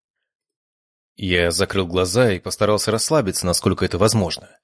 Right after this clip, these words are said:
Этот странный человек зла мне точно не хочет, а я не в том состоянии, чтобы мешать ему творить добро, хоть оно и выглядело крайне непривычно. Спустя минуту побледневший, обессиленный толстячок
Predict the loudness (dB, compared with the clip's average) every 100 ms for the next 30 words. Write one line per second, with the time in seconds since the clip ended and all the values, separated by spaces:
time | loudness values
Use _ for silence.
0 | _ _ _ _ _ _ _ _ -4 -2
1 | -2 2 2 2 0 0 0 2 0 0
2 | 0 -2 0 2 2 2 -2 0 0 0
3 | 0 -2 -2 -2 0 -4 -8 -10 -4 -2
4 | -2 -6 -2 0 2 0 -2 -2 0 -2
5 | 0 2 2 -2 -4 -2 -2 0 0 0
6 | 0 -4 0 0 2 0 2 0 -2 -8
7 | _ _ _ _ _ -6 -2 0 0 2
8 | 0 2 2 2 0 -4 -2 0 0 -2
9 | -4 -2 -2 -4 -8 -8 _ _ _ _
10 | _ _ _ -10 -4 -2 2 2 2 -2
11 | -2 -4 -2 -2 0 0 0 -2 -4 -4
12 | -2 0 2 0 0 -2 -2 -4 0 2
13 | 2